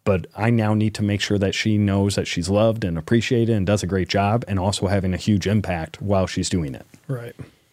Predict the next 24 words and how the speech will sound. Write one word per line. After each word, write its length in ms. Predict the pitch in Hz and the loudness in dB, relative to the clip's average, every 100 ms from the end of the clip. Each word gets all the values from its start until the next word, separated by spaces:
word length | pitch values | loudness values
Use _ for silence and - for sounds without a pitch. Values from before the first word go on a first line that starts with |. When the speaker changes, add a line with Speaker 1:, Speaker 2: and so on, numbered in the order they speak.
| _ | _
Speaker 2:
Yeah, 160 | 139 | 0
Speaker 1:
So 160 | 131 139 | 6 4
it's 100 | 131 | 6
a 60 | 120 | 4
Speaker 2:
definitely. 180 | 117 | 4
Speaker 1:
lot 120 | 110 104 | 4 2
of 100 | 85 | -2
different 260 | 90 85 | -4 -6
aspects, 480 | 76 - 67 65 - _ | -6 -8 -10 -10 -14 _
Speaker 2:
Yeah. 140 | 147 | 2
Speaker 1:
but 100 | 127 | 4
it 80 | 113 | 4
makes 240 | 101 123 | 2 0
it 80 | 117 | 0
fun. 220 | - 147 - _ _ | -2 -2 -4 _ _
Speaker 2:
Makes 220 | 147 143 | 0 0
it 40 | 143 | 0
exciting. 380 | 123 127 151 123 - | -6 -4 -4 -4 -2
Speaker 1:
Yeah. 160 | 101 - _ _ | -4 -4 _ _
Speaker 2:
Right. 240 | 120 123 - _ _ _ _ _ _ _ _ _ | -8 -8 -12 _ _ _ _ _ _ _ _ _
Forty-first 680 | - 170 196 - 170 147 | 2 6 4 4 2 4
mayor 320 | 156 147 143 139 | 4 6 6 4
of 140 | 131 | 2
Rockford. 420 | 127 120 117 113 | -2 -2 -8 -12